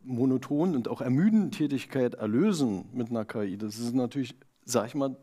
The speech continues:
dann die anderen Chancen. Wofür wir dann die Zeit oder nutzen,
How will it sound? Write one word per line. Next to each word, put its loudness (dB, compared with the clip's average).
dann 0
die 0
anderen 0
Chancen. -2
Wofür 0
wir 4
dann 2
die -6
Zeit -2
oder 0
nutzen, 0